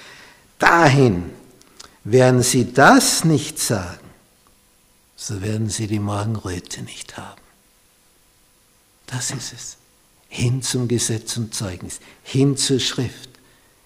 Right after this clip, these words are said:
Stimmt's damit überein, dann passt's. Wenn nicht,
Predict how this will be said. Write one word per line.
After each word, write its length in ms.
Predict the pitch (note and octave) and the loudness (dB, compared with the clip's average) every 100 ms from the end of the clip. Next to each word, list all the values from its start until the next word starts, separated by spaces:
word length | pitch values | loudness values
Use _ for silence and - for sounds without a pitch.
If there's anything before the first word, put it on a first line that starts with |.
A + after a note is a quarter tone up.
| _ | _
Stimmt's 460 | - - B2+ B2 - | -8 -4 -2 -2 0
damit 360 | A#2+ B2+ C3+ | 0 2 2
überein, 540 | C3 B2 B2 B2 A2+ F2+ - _ _ _ _ - | 2 0 0 -2 -4 -10 -20 _ _ _ _ -12
dann 200 | A2+ A#2 | -10 -6
passt's. 580 | A#2 F2+ - - - - | -8 -8 -12 -14 -16 -10
Wenn 200 | G#2 A2 | -6 -4
nicht, 340 | G2 C3+ - | -4 -8 -12